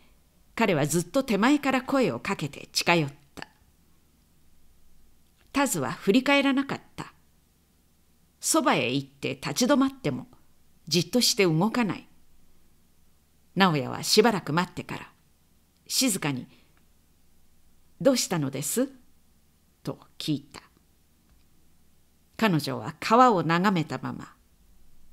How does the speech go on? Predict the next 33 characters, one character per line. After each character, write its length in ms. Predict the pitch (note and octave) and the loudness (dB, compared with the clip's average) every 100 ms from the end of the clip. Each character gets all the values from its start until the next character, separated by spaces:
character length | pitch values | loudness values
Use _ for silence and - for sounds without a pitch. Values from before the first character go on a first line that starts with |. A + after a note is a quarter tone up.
| - | -2
艶 260 | - A#3 | 4 6
の 140 | C#4 C4+ | 6 2
な 100 | C4 | 0
い 120 | A#3+ | -2
声 260 | - D3+ - | -2 -2 -2
で 100 | - | -8
言 120 | - | -12
っ 20 | - - | -18 -16
た。 120 | - - - - - - - - - - - - _ _ _ _ _ _ _ _ _ _ _ _ _ _ _ _ _ _ _ _ - | -16 -16 -20 -20 -20 -20 -20 -20 -20 -20 -20 -20 _ _ _ _ _ _ _ _ _ _ _ _ _ _ _ _ _ _ _ _ -4
「育 220 | G3 A3+ | 0 0
之 160 | G#3+ | 0
助、 420 | G3+ - - - - _ _ _ _ _ _ _ _ _ _ F3 | -2 -6 -6 -8 -18 _ _ _ _ _ _ _ _ _ _ 4
ご 140 | A3 | 6
存 160 | A3 B3 | 6 4
知 160 | D#3+ | 2
で 80 | C3 | -4
す 160 | D3+ - | -6 -6
わ 120 | B2 | -2
ね。 240 | A#3 C4 - - - _ _ _ _ _ _ _ _ _ _ _ _ | 0 0 -4 -20 -20 _ _ _ _ _ _ _ _ _ _ _ _
去 140 | C4+ | 0
年 280 | A3 D3+ D#3 | 2 0 0
う 100 | F3+ | -2
ち 220 | - B3 | 0 4
へ 280 | A3+ G#3+ - - | 4 2 -4 4
養 180 | G#3+ | 4
子 220 | A#3 - A#3 | 6 0 0
に 240 | A3+ A3 | 0 -4
来 100 | - | -10
た 160 | G#3 E3+ | -8 -10
子。 240 | - - _ _ _ _ _ _ _ _ _ _ _ _ _ _ _ _ _ | -12 -18 _ _ _ _ _ _ _ _ _ _ _ _ _ _ _ _ _
あ 100 | F3+ | -4
れ 140 | F3+ | -2
は 220 | F3+ E3+ | -2 -4